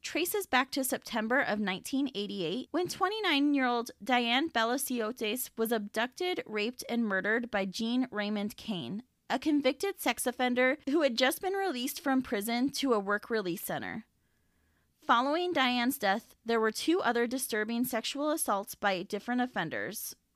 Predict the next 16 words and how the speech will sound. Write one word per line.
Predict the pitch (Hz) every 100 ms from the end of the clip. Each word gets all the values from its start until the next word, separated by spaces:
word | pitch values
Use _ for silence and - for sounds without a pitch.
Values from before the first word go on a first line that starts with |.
| -
which | 254 262
fueled | - 269 311 359 -
public | 262 240 277
outcry, | - 185 - 214 214 220 247
leading | 277 392 440
the | 403
governor | 233 233 240 240
to | 277
sign | 247 226 226
the | 226
Community | 254 226 226 240 285 349
Protection | - 294 285 214 - 214
Act | - 196 196
of | - 190
nineteen | 190 180 - 185
ninety. | 170 160 85 220